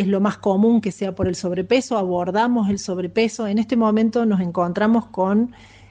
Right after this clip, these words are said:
eh, si bien tenemos mucha ayuda desde la línea farmacológica, también tenemos muchas situaciones en contra por la vida que llevamos, por el poco tiempo de actividad física, por el poco tiempo que le podemos dedicar a nuestro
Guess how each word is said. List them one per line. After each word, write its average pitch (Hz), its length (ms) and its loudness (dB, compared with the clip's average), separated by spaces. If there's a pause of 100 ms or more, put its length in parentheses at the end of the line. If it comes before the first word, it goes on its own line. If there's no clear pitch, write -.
(120)
eh, 175 400 0
si 185 160 -8
bien 208 240 0
tenemos 202 360 0
mucha 214 400 2
ayuda 208 480 2
desde 170 240 -4
la 170 120 -6
línea 196 280 0
farmacológica, 202 840 0
también 185 260 -4
tenemos 185 340 0
muchas 190 640 -2 (300)
situaciones 190 580 -2
en 185 100 -2
contra 214 460 0
por 165 340 -6
la 175 380 -6
vida 220 240 2
que 214 80 -10
llevamos, 214 520 -2
por 180 180 -4
el 160 100 -6
poco 185 300 -2
tiempo 196 400 0
de 180 80 -2
actividad 170 340 -6
física, 220 640 0
por 175 140 -4
el 165 100 -4
poco 175 280 -4
tiempo 185 400 -4
que 170 100 -8
le 170 60 -4
podemos 180 320 -4
dedicar 180 420 -2
a 208 80 0
nuestro 180 480 -6